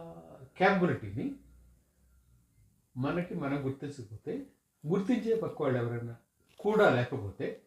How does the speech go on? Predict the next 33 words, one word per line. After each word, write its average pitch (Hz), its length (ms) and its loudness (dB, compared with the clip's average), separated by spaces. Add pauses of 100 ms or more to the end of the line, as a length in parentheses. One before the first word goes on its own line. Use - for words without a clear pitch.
(400)
వస్తే 175 240 4
జీవితకాలం, 170 560 0
జీవితం 233 240 4
వెళ్ళిపోతుంది 190 400 2
అలాగా. 110 280 -2 (420)
Maybe 147 220 0 (240)
యాభై 127 320 2
ఏళ్ళు, 120 220 0
అరవై 120 280 0
ఏళ్ళు, 117 180 -2
డెబ్బై 123 260 0
ఏళ్ళు, 131 180 -2
yes, 156 140 -2 (380)
then 208 140 0 (580)
everything 175 300 2
is 123 120 2
over. 117 220 2 (960)
ఏం 269 280 8
చేసేవాళ్ళంటే, 233 680 2 (1000)
పు-, 123 420 -12
పుట్టాము, 151 640 -4
పెరిగాము, 135 560 0
పెళ్లి 131 220 0
చేసుకున్నాము, 135 400 -2
పిల్లలు 123 260 -2
కన్నాము, 104 360 -8
అయిపోయింది. 98 460 -8 (760)
ఇట్లా 143 180 -2
అయిపోతుంది. 117 420 -4
అంటే 208 340 -4
ఇది 151 120 -4
ఎందుకు 156 160 0
చెప్తున్నానంటే, 151 720 -4